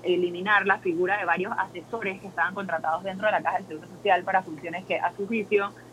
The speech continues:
eh, puede sa-, puede desempeñar el personal de la Caja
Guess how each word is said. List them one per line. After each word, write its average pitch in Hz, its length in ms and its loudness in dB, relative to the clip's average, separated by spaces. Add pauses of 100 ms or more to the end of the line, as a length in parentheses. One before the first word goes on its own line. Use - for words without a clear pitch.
(200)
eh, 185 260 4 (120)
puede 185 260 -2
sa-, 196 140 -4 (100)
puede 170 300 -4
desempeñar 160 520 -6
el 165 80 -6
personal 156 580 -4 (420)
de 180 120 2
la 165 140 6
Caja 170 380 4